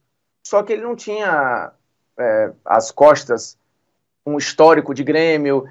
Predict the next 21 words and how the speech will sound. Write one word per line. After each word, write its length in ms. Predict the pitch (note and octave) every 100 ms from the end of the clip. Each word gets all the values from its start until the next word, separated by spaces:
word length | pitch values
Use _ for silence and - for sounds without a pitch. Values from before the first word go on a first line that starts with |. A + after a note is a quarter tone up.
| _
ele 200 | C3 D3
não 160 | D#3 D3+
tinha 760 | - D#3+ E3 E3 D#3+ C#3+ - _ _
casca 640 | - G3 F#3+ - - A#2+ - _ -
pra 140 | E3+
resistir, 680 | E3 F#3 F#3 F3 - D#3 C3+ - _ -
né? 300 | C3 E3 F3
Porque, 680 | - C#3+ - D#3+ F3+ G3+ -
por 140 | F3+
exemplo, 300 | F#3 C#3+ B2
o 40 | C3+
Filipão 460 | E3 E3 - G3+
veio 180 | E3 E3+
depois, 400 | D#3+ - D3 F#3
pra 160 | - D3+
mim 160 | D#3+
fez 220 | D#3+ D#3 C#3+
um 60 |
trabalho 340 | D3 C#3 C3+ C3
muito 360 | D3 G#3+ G#3
pior 540 | - D#3+ C#3 D#3+ F#3+